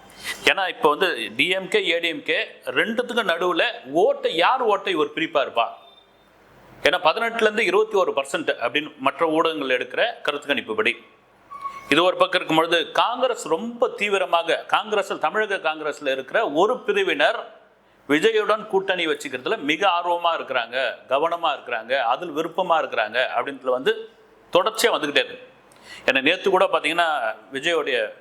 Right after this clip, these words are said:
வீட்டுல, வீட்லயா, அலுவலகத்துல, இதுல வீட்டுலன்றாங்க, நீலாங்கரை வீட்டுல, அஹ், காங்கிரஸை சேர்ந்த சில முக்கியஸ்தர்கள்,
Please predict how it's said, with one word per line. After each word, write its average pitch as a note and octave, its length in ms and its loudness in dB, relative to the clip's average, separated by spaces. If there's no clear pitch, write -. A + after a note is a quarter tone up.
வீட்டுல, C3+ 380 -4
வீட்லயா, C3 400 0
அலுவலகத்துல, C3+ 480 0
இதுல C#3+ 200 -2
வீட்டுலன்றாங்க, C#3 720 0
நீலாங்கரை A#2+ 380 2
வீட்டுல, A#2 340 -2
அஹ், G#2 200 2
காங்கிரஸை C3+ 520 2
சேர்ந்த A#2 640 0
சில C3 240 2
முக்கியஸ்தர்கள், B2+ 1000 0